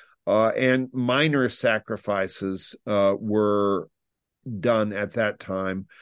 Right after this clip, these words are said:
Uh, the bathers would prick their fingers. Uh, they would have small amounts of blood let out of their ears, uh, earlobes. Uh, there were other small rituals that went on during the bathing.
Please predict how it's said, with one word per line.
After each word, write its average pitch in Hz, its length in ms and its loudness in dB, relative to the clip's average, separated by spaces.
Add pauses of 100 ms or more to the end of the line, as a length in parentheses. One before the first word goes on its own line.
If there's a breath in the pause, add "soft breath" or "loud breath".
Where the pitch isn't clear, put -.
(160 soft breath)
Uh, 101 340 4
the 101 140 -2
bathers 113 640 2
would 101 320 -4
prick 104 180 -6
their 92 140 -4
fingers. 113 920 2
Uh, 104 140 0
they 98 160 0
would 90 240 -6 (120)
have 98 340 -2 (280 soft breath)
small 117 360 2
amounts 110 320 0
of 92 100 -8
blood 104 320 2
let 104 240 0
out 98 180 -2
of 85 100 -10
their 90 260 -8
ears, 113 640 2 (340 soft breath)
uh, 101 180 2
earlobes. 107 720 4 (100)
Uh, 101 380 4
there 113 180 4
were 107 240 2
other 107 400 0
small 120 380 2
rituals 104 720 -4
that 104 200 0
went 110 160 0
on 101 260 -2
during 98 260 0
the 95 80 -4
bathing. 98 480 -2